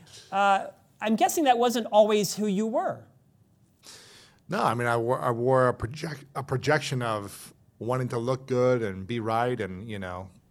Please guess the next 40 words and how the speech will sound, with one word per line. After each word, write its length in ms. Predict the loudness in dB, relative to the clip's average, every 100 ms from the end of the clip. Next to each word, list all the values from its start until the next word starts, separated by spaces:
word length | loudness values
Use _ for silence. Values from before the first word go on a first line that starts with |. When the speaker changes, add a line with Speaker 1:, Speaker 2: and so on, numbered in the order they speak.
| _ _ _ -12
Speaker 2:
make 200 | -10 -8
sure 180 | -4
I 40 | -2
was 120 | -2
doing 220 | -6 -8
the 60 | -4
right 220 | -4 -4
things 420 | -6 -8 -6 -8
for 100 | -12
a 40 | -10
long 240 | -8 -8
time. 420 | -6 -6 -6 -8 -16 _ _ _ _ _ -6
It 40 |
was 140 | -4 -4
a 60 |
false 640 | -4 4 4 4 -2 -4 -8 -20 _ _
mask 600 | -8 -4 -2 -4 -8 -10 -18 _
of 120 | -14
confidence 680 | -8 -6 -6 -8 -10 -10 -12 -14
for 200 | -12 -6
a 40 |
Speaker 1:
Mm. 40 | -4
Speaker 2:
long 180 | -4 -6
time, 380 | -8 -8 -8 -12 _
until 260 | -10 0 2
I 80 |
hit 120 | 4 2
about 240 | 2 0
thirty, 420 | 2 2 2 0
when 160 | -4 -4
I 60 | -6
started 400 | -2 -2 -2 -4
to 380 | -6 -4 -4 -6 _ _ _ _ _
unmask, 680 | -2 0 -2 -6 -8 -12 -16 -20 _
when 120 | -12
I 80 | -10
started 360 | -6 -4 -4 -6
to 400 | -8 -6 -6 -8 -14 _ _ _
realize 520 | 0 2 2 -2 -4
that 340 | -6 -6 -6